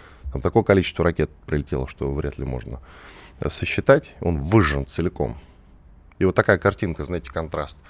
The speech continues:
Вокзальчик такой красивый, помыть немножко, привести в себя, и будет нормально. Храм стоит очень красивый, нетронутый абсолютно. Поворачиваешь голову налево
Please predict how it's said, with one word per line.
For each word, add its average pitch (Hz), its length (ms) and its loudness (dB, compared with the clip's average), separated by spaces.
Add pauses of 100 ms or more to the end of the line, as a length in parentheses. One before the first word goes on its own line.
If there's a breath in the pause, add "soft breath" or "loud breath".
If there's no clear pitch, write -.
(440 loud breath)
Вокзальчик 135 520 2
такой 151 220 0
красивый, 127 460 0
помыть 110 360 -2
немножко, 90 340 -6 (280)
привести 82 380 -6
в - 40 -14
себя, 90 280 -4
и 73 40 -2
будет 73 200 -6
нормально. 73 480 -2
Храм 135 460 6
стоит 120 400 0
очень 101 340 4
красивый, 139 600 0 (280 loud breath)
нетронутый 113 640 6
абсолютно. 87 640 -4 (1900 soft breath)
Поворачиваешь 110 480 6
голову 104 280 6
налево 107 440 6